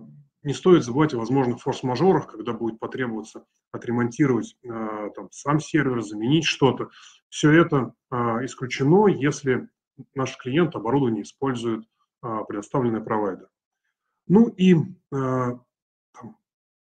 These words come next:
самое, самое интересное и перекликающееся с саасом, когда используется программное обеспечение как сервис,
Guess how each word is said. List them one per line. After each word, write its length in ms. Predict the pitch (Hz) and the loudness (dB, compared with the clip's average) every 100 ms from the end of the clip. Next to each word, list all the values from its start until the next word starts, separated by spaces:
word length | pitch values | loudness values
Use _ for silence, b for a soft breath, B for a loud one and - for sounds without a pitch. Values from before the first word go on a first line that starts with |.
| _ | _
самое, 600 | - 160 160 156 131 - _ _ _ _ _ _ _ _ - | -4 0 2 2 0 -4 _ _ _ _ _ _ _ _ -14
самое 340 | - 160 156 143 | -2 2 4 2
интересное 600 | 123 139 190 - 135 127 | 0 2 4 2 -2 -6
и 20 | |
перекликающееся 1160 | 127 127 135 131 165 143 120 131 120 - 113 110 B _ | -4 -6 -4 -2 2 2 -2 -8 -8 -6 -8 -10 B _
с 100 | - | -8
саасом, 560 | 135 139 196 202 143 | -2 0 2 0 -4
когда 260 | 117 110 120 | -6 -6 -6
используется 520 | 120 - 131 113 - | -6 -2 -2 -2 -8
программное 420 | 120 117 123 117 | -6 -2 -2 -2
обеспечение 640 | 110 - - - 202 175 | -6 -12 -8 0 2 2
как 160 | 131 120 | -2 -8
сервис, 380 | - 127 101 | -6 -6 -6